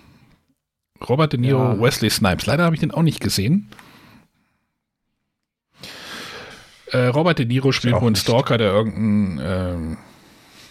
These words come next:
Speaker 1: Sportstar stalkt.
Speaker 3: Und der Sportstar ist Wesley Snipes, ne? Bietet sich an.
Speaker 1: Ja. Ich glaube, es, Ei-, nee, Eishockey war, macht bei Farbigen, kann ich Baseball? Ich weiß es gar nicht.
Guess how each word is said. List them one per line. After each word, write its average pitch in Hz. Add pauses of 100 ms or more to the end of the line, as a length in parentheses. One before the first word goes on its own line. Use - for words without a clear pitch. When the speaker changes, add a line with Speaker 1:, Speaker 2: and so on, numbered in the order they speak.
(300)
Speaker 1:
Sportstar - (340)
stalkt. - (1600)
Speaker 3:
Und 117
der 113
Sportstar -
ist -
Wesley 95
Snipes, -
ne? 123
Bietet 123
sich -
an. 101 (600)
Speaker 1:
Ja. 117 (640)
Ich -
glaube, 92
es, -
Ei-, -
nee, 87
Eishockey 107
war, 98
macht -
bei 98
Farbigen, 110
kann 82
ich -
Baseball? -
Ich -
weiß -
es 107
gar -
nicht. -